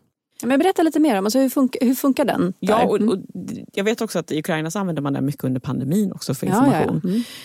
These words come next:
Speaker 1: Mm.
Speaker 2: Eh, och den används ju också av medier och invånare som pratar med varandra i olika intressekanaler, och även olika hackergrupper använder den för att planera attacker.
Speaker 1: Mm, just för att den är krypterad.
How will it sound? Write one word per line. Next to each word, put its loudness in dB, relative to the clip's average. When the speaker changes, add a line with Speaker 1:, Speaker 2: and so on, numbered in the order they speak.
Speaker 1:
Mm. 0
Speaker 2:
Eh, -6
och 0
den 2
används 0
ju 0
också -4
av 2
medier 2
och -4
invånare 0
som -6
pratar -6
med -2
varandra 0
i 2
olika 0
intressekanaler, -2
och -4
även 0
olika 0
hackergrupper -2
använder 0
den -4
för -2
att -2
planera 2
attacker. -2
Speaker 1:
Mm, -6
just 2
för 0
att 0
den 0
är -2
krypterad. -2